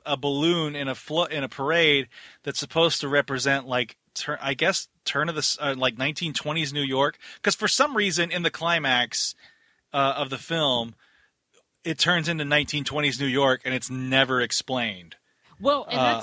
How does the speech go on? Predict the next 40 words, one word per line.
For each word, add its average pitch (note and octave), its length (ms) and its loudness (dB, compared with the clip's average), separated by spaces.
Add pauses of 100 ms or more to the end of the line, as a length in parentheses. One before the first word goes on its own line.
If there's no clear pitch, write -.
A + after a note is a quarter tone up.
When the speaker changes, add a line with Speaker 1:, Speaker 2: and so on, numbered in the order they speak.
Speaker 2:
that's, A3+ 220 -8
I, A#3 60 2
I - 20 -2
think D#4 160 -8
that's C#4+ 160 -2
another B3 300 0
big F3 280 0
problem F#3+ 360 2
the E3 80 0
movie A3 320 2
has. D#3 320 2
It D3+ 140 -4
again G3 400 2
in E3 120 -4
the D#3+ 140 0
original F#3 440 0
film, D#3+ 600 4 (420)
the D#3 240 0
apparitions F3+ 800 -4
take F3 240 -8
the F3 100 -6
form E3 380 2
of, D3 100 0
like, D3+ 180 2
Sigourney C#3+ 460 0
Weaver, G3+ 460 6
uh, D3 80 4
Weaver F3+ 460 2
and D#3 220 -2
Rick D#3 180 -2
Moranis, E3+ 680 -2
and, D#3+ 200 -4
like, D3+ 200 -4
it's, E3+ 200 0
it's - 160 0 (120)
earned D#3+ 440 2
Speaker 1:
Well E3+ 120 2
Speaker 2:
because E3+ 180 2
you D#3 180 -2
know, E3 300 2